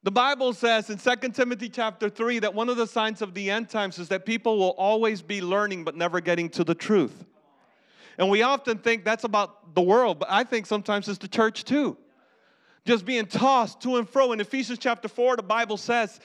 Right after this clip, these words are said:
that the purpose of the church is that you will be equipped and mature so that you will not be tossed to and fro.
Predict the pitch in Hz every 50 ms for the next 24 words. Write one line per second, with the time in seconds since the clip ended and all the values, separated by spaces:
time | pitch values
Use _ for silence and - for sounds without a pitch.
0 | - - - - - _ 180 180 202 202 180 165 202 196 - - 233 262 277 -
1 | 262 - 262 226 185 208 202 - 254 254 262 254 - 202 - 220 185 - 196 226
2 | 262 254 240 175 233 220 196 175 - - - 277 294 262 - - _ 175 185 185
3 | 185 185 185 180 185 - - 247 262 269 277 262 220 160 135 - - - - _
4 | - - 208 196 202 196 208 226 262 247 247 254 240 247 277 302 277 196 254 240
5 | 196 - - - - 220 190 170 - - - - 180 160 143 135 - - 175 143
6 | 113 - - -